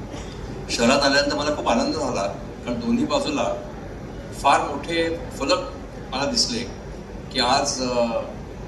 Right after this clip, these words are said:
मीरा भाईंदरच्या न्यायालयाचं उद्घाटन आहे,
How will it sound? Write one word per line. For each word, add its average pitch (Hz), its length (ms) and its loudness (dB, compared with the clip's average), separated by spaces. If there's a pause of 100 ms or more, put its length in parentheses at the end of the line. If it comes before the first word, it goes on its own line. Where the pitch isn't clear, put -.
(140)
मीरा 123 220 4
भाईंदरच्या 139 800 2 (1400)
न्यायालयाचं 131 480 4
उद्घाटन 127 440 2
आहे, 113 280 -2